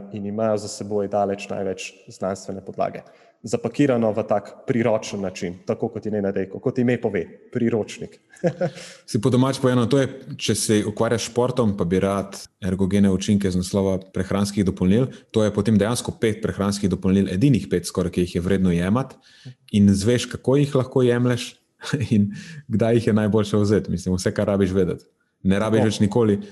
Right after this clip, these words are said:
Speaker 2: brskati po internetu pa, eh, prebirati med tem, a je zdaj to v redu ali ni v redu, kaj pa ti misliš o kreatinu, kaj pa on misli o kreatinu.
Speaker 1: Mhm.
Speaker 2: Ne, ne. Tako je napisano, kot je trenutno stališče znanosti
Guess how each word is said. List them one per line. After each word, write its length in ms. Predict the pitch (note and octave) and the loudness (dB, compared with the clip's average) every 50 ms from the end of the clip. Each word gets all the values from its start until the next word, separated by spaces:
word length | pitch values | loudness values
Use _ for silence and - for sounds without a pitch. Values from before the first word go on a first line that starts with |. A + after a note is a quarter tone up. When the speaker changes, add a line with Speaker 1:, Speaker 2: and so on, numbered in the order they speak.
| - _ | -20 _
Speaker 2:
brskati 440 | - - A2 G#2+ A2 - - G2+ - | -4 -2 0 0 0 0 -2 -4 0
po 100 | - A2 | 2 4
internetu 580 | A2 A2+ G#2 G#2+ G#2 G#2 G2+ G#2 G2+ G#2+ G2+ F#2+ | 4 4 4 4 4 4 4 4 4 2 0 2
pa, 180 | - G2 F#2+ G2 F#2+ F#2 F#2 | 2 0 0 0 0 0 -2
eh, 520 | - - - - F#2 F#2 F#2 F#2 F#2 - _ _ _ _ _ _ _ - - | -4 -4 -6 -4 -4 -2 -2 -4 -6 -8 _ _ _ _ _ _ _ -2 0
prebirati 580 | G2+ G2+ F#2+ A2+ A#2 G#2+ G#2+ G2 G2+ G2+ - | 0 2 4 2 4 4 2 0 0 0 2
med 220 | G#2 G2 G2 G2 - | 4 4 4 4 0
tem, 240 | - A2 G#2 G2+ G2+ | 0 2 4 4 4
a 140 | G2 F#2+ F#2 | 4 4 2
je 100 | F#2 F2+ | 0 0
zdaj 200 | F2 G2 G2+ G2 | 2 2 2 2
to 100 | G2+ G2+ | 2 2
v 100 | F2+ F#2 | 2 2
redu 260 | F#2 A#2 B2+ A#2+ B2 A2+ | 2 2 2 2 2 2
ali 160 | F#2+ F2 E2+ F2+ | 2 2 2 2
ni 120 | G#2+ B2 | 4 4
v 80 | B2 A#2+ | 4 4
redu, 220 | A#2 A#2 G#2+ G2+ G2+ | 4 4 2 2 0
kaj 160 | G2+ G2 G2 | 0 -2 -2
pa 100 | G2 F2+ | -2 -4
ti 140 | - - B2+ | -4 0 0
misliš 360 | C3+ C3+ B2+ - A#2+ A2 - | 0 0 0 -2 -4 -4 -4
o 40 | A#2 | -2
kreatinu, 460 | - A#2 A2+ A2 G#2 - A#2 A2+ A2 G2+ | -2 0 0 0 0 0 2 2 2 2
kaj 200 | G2+ G2+ G2+ G2+ | 2 0 0 0
pa 80 | F#2+ | 2
on 120 | F2+ G#2 A2+ | 2 4 4
misli 280 | B2 B2+ B2 - B2 A#2 | 4 2 0 0 0 0
o 40 | A2+ | 0
kreatinu. 420 | - A#2 A2 G#2+ - A#2 A2+ A2+ | 2 0 0 0 0 -2 -4 -4
Speaker 1:
Mhm. 180 | - - A2+ G2 | -4 -6 -8 -2
Speaker 2:
Ne, 140 | - D#3 D3+ | 0 2 2
ne. 120 | C#3+ G#2+ - - - - _ _ _ _ _ | 2 0 -2 -8 -14 -20 _ _ _ _ _
Tako 240 | _ - - E3+ | _ 0 2 4
je 60 | D#3+ C#3+ | 4 4
napisano, 540 | C#3 C3+ - D3+ C#3+ - D3 C3+ C3 C3 | 2 2 2 0 0 0 0 0 0 0
kot 300 | C3 - B2 A#2 - - - _ | 0 -2 -2 -2 -2 -8 -20 _
je 300 | - A2+ A2 G#2+ A2 G#2 - - - _ _ _ _ _ _ _ - | -4 0 2 2 2 0 -2 -8 -20 _ _ _ _ _ _ _ -6
trenutno 340 | B2 A#2 B2 B2 B2 - A2+ | -2 0 0 0 0 -2 -4
stališče 400 | - - A2 A2 A2+ A2 - A2+ | -4 -2 0 0 0 0 0 -2
znanosti 540 | F#2+ G2 G2+ G2 G2 F#2+ F#2 - - F#2 F2 | 0 0 0 0 2 -2 -2 -4 -4 -4 -4